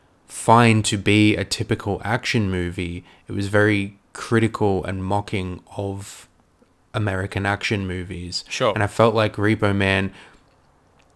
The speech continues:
Speaker 1: even though it was a movie that people could enjoy, and, uh, it kind of felt like a, like a pop movie almost,
Speaker 2: Yep.
Speaker 1: you know?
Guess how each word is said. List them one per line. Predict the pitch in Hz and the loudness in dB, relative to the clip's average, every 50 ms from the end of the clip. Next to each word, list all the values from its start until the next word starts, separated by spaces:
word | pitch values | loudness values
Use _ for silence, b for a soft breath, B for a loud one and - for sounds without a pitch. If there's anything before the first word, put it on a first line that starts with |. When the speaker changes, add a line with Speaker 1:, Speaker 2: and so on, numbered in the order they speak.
| _ - | _ -10
Speaker 1:
even | - 127 143 127 123 127 117 107 | -2 2 2 4 6 6 6 8
though | 107 107 104 104 104 104 101 98 - B B B B B B | 8 8 8 8 8 6 4 2 0 B B B B B B
it | - 104 | 0 0
was | 101 104 98 | 2 2 2
a | 101 | 2
movie | 98 98 101 104 98 101 98 92 | 2 2 2 2 2 2 2 4
that | 90 90 85 85 82 - - _ _ _ _ | 4 4 4 4 2 -2 -6 _ _ _ _
people | - 107 101 - 98 | -4 -4 -4 -4 -4
could | - - 101 | -2 -2 -2
enjoy, | 95 87 85 82 - 110 120 120 101 87 87 90 90 92 98 104 _ _ _ _ _ - | -2 -2 -4 0 4 6 6 6 6 4 2 0 0 -2 -4 -6 _ _ _ _ _ 0
and, | 101 98 98 98 92 90 87 85 82 - - 95 - - | 2 4 4 4 2 2 0 -4 -6 -6 -8 -10 -8 -6
uh, | 98 92 90 87 85 87 87 - _ - | -6 -4 -2 -2 -4 -4 -6 -10 _ -8
it | 107 107 104 - _ _ _ - | -8 -8 -8 -10 _ _ _ -6
kind | - - 113 110 | 0 2 2 2
of | 98 - | 2 4
felt | - 113 107 92 | 4 4 4 6
like | 107 101 95 - | 4 2 4 2
a, | 95 90 90 90 87 - _ _ _ _ _ _ _ _ _ _ _ _ _ _ _ _ _ _ _ _ _ _ _ - - - | 2 2 2 0 -2 -4 _ _ _ _ _ _ _ _ _ _ _ _ _ _ _ _ _ _ _ _ _ _ _ -20 -16 -10
like | 117 127 135 - | -8 -6 -4 0
a | 113 95 | -2 -2
pop | - - - - - 202 202 202 - - | -2 -2 -8 -4 -2 -4 -4 -4 -6 -4
movie | 113 107 98 95 92 87 87 90 85 85 87 90 87 _ _ _ _ - | -2 0 2 2 0 0 -2 -4 -4 -4 -6 -8 -12 _ _ _ _ -6
almost, | 107 98 95 92 87 87 92 101 | -4 -4 -4 -4 -6 -8 -4 0
Speaker 2:
Yep. | 127 117 117 - - - - b b b b b b b - | 2 2 2 2 -2 -10 -12 b b b b b b b -10
Speaker 1:
you | 101 98 | -6 -4
know? | 98 95 95 101 104 | -4 -2 -4 -4 -6